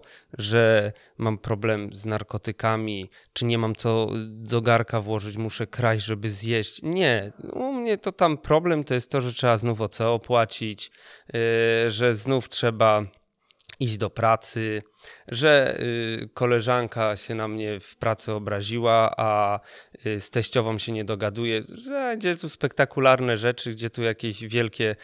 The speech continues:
y, wielkie pole do popisu dla Pana Boga. No to ja to sobie muszę ze swoimi problemami poradzić sam. Pan Bóg to się zajmie takimi rzeczywiście problemami i ludźmi, gdzie naprawdę musi zareagować, bo u mnie to tak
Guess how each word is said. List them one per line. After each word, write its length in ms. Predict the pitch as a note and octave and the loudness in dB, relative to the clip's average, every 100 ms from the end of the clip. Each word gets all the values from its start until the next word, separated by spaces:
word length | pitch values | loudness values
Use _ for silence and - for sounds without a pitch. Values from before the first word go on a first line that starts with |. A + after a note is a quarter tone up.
| - - _ - | -18 -20 _ -4
y, 760 | G#2+ G#2 G#2+ G#2+ G#2+ G2+ - A#2 _ - | -2 0 0 -2 -2 -6 -8 -14 _ 2
wielkie 320 | C3+ D3+ D3+ | 4 6 4
pole 260 | - C#3 B2 | 4 4 4
do 120 | B2+ | 2
popisu 420 | B2 - A#2 A#2 | -2 -4 -6 -2
dla 140 | A#2 | -2
Pana 260 | A2+ A#2 A2+ | 0 0 0
Boga. 300 | G#2+ F#2 F2+ - | -2 -6 -8 -10
No 100 | - - | -12 -10
to 80 | - C3+ - - - - | -8 -8 -12 -20 -10 6
ja 120 | D3+ | 6
to 120 | D#3+ | 6
sobie 140 | D3+ C#3+ | -2 -2
muszę 200 | - B2+ | 0 -2
ze 80 | |
swoimi 280 | B2 B2+ A#2+ | -2 0 0
problemami 480 | A2+ A2+ A2+ A2 G#2+ | -2 -2 0 0 -2
poradzić 440 | - A#2 A2+ G2+ | 2 4 4 0
sam. 320 | - D3 D#3+ E3+ _ _ _ _ _ - B2 - | 0 2 2 -2 _ _ _ _ _ -10 -4 4
Pan 220 | C3+ C3 | 4 4
Bóg 140 | C3 | 0
to 100 | - | -2
się 160 | A2+ A2+ | -2 2
zajmie 320 | A#2+ A#2+ A2+ | 2 0 -2
takimi 480 | A#2 - A#2 A2 A2 | -4 -8 -8 -6 -6
rzeczywiście 580 | G#2+ - A#2+ C3+ - A#2+ | -8 -8 -6 -6 -6 -8
problemami 880 | - A2+ A#2 A#2+ C3 C3 A#2+ A#2 | -6 -4 -2 -2 -2 -2 -4 -6
i 40 | A#2 | -8
ludźmi, 440 | A2+ C3+ B2+ B2+ - - - - - | -6 -6 -4 -6 -6 -16 -18 -20 -16
gdzie 400 | A#2 A#2+ B2+ B2+ A#2 | -8 -4 2 2 2
naprawdę 480 | A#2 C#3+ C#3 A#2+ | 0 4 4 4
musi 300 | A#2+ B2+ - | -2 0 -2
zareagować, 800 | G#2+ A2 A2 G#2+ A2+ F#2+ - - - | -2 0 0 0 -2 -4 -8 -14 -12
bo 260 | - - - - | -12 -12 -18 -14
u 120 | - D#3 | -6 -4
mnie 220 | D3 B2+ | -2 -2
to 140 | A#2+ | -4
tak 340 | - G#2+ - | -6 -10 -12